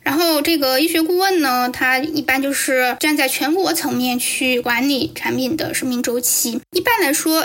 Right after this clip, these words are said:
，M A的话，他可能在职位上会比M S R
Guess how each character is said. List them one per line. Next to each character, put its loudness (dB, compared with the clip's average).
，M 0
A 2
的 0
话， 0
他 -2
可 -10
能 -6
在 0
职 -4
位 -2
上 0
会 -2
比 -6
M -2
S -4
R -4